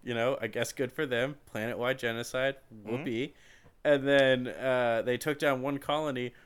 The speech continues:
Speaker 1: Once those other colonies
Speaker 2: I wish
Speaker 1: find out, it's just like, even if they do have Turl, it's just like,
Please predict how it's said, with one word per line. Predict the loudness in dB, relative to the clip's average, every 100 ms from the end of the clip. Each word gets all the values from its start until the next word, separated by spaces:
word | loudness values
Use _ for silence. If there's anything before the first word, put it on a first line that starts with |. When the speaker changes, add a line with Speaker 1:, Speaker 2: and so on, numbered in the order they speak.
| -10
Speaker 1:
Once | -4 -4
those | -2 -2
other | 0 0 0
colonies | 2 2 2 0 -2
Speaker 2:
I |
wish | 2
Speaker 1:
find | 2 2 4
out, | 2 2
it's | -4
just | -6
like, | -6 -4
even | -4 -4
if | -2
they | -2 -2
do | -4 -2 -2 -2
have | -2 -4 -4 -4
Turl, | 0 2 2 0
it's | -4 -8
just | -10 -4
like, | -4 -4